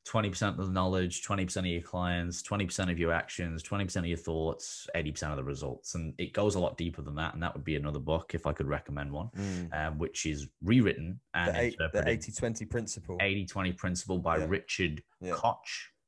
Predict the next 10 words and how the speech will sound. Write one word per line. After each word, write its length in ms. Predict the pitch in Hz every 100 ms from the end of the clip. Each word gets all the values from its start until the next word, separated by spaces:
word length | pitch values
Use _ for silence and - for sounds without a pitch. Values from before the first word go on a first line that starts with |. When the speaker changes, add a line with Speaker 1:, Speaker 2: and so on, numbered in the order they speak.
| -
Speaker 1:
Uh, 280 | 71 80 80
he's 140 | 85 -
from 160 | 87
our 120 | 85
neck 220 | 85 78 80
of 60 |
the 60 | 78
woods. 400 | 80 98 - - - - - -
And, 460 | - 87 85 85 80
um, 440 | 82 80 78 78